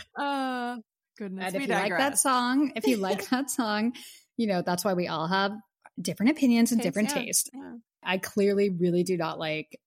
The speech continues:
Speaker 1: Emily was
Speaker 2: any of the
Speaker 1: triggered.
Speaker 2: Oh, I'm just so sick of it. I'm so sick of it.
Speaker 1: <laughs> Oh.
Speaker 2: Like, ugh, yikes. Why would you do that? But anyways, just take that song out and the rest of the album,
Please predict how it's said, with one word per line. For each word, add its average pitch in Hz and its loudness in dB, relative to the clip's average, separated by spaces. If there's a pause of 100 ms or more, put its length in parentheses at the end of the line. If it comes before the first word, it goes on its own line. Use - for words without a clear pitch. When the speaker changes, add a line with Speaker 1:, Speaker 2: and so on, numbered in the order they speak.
(240)
Speaker 1:
Emily 202 -2
was 190 4
Speaker 2:
any 185 2
of 185 2
the 247 0
Speaker 1:
triggered. 165 -2 (460)
Speaker 2:
Oh, 330 6
I'm 220 4
just 247 2
so 247 4
sick - 4
of 262 4
it. 185 -2
I'm 247 6
so 392 4
sick 370 2
of 330 4
it. 330 0
Speaker 1:
<laughs> - -
Oh. 320 -2
Speaker 2:
Like, 247 2 (880)
ugh, 202 4
yikes. 180 0
Why 214 -2
would 196 0
you 156 -8
do 156 -10
that? 135 -12 (160)
But 254 0
anyways, 208 2
just 202 -4
take 202 -2
that 285 0
song 277 4
out 170 -2 (280)
and 185 -4
the 185 -2
rest 180 0
of 185 -2
the 175 0
album, 151 -8